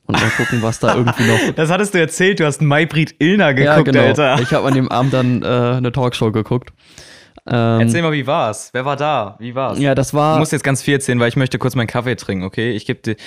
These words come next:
Speaker 2: es ist eine Minute Redezeit.
Speaker 1: <laughs> Okay.
Speaker 2: Ja?
Speaker 1: Ja, das war am, äh, Donnerstag, letzten Donnerstag. Und da war bei Maybrit Illner zu Gast, ähm,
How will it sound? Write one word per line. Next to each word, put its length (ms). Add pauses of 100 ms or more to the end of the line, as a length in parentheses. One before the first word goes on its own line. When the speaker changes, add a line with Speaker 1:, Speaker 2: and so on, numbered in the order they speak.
(140)
Speaker 2:
es 120
ist 40
eine 300
Minute 400
Redezeit. 560
Speaker 1:
<laughs> 0
Okay. 120 (360)
Speaker 2:
Ja? 260 (260)
Speaker 1:
Ja, 140
das 160
war 220
am, 540
äh, 300
Donnerstag, 640
letzten 240
Donnerstag. 600
Und 520 (840)
da 280
war 320
bei 360
Maybrit 360
Illner 240
zu 120
Gast, 400 (120)
ähm, 680